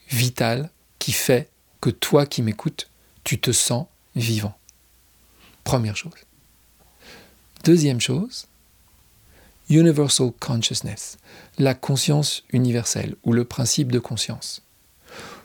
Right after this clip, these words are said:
Pour que tu puisses te rendre compte que tu es vivant, tu as besoin d'avoir la conscience de ta vie.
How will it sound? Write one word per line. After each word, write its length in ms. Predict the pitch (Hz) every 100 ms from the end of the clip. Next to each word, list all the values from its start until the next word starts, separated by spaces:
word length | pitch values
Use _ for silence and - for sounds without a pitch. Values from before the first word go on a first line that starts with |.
| _
Pour 240 | - 175 -
que 100 | 151
tu 200 | - 135
puisses 400 | - 196 - -
te 80 |
rendre 400 | 135 131 147 127
compte 400 | 120 - 165 175
que 140 | - 120
tu 240 | - 127
es 80 | 120
vivant, 400 | 110 139 127 131 _ _ _ _ _ _ - - _
tu 140 | - 135
as 80 | 127
besoin 480 | 127 123 135 160 - _ -
d'avoir 500 | 139 120 127 147 156 _ _
la 140 | 127
conscience 600 | 113 127 113 143 143 - - _ _ _ _ _ _ _
de 180 | 127 143
ta 160 | 139 131
vie. 260 | 104 -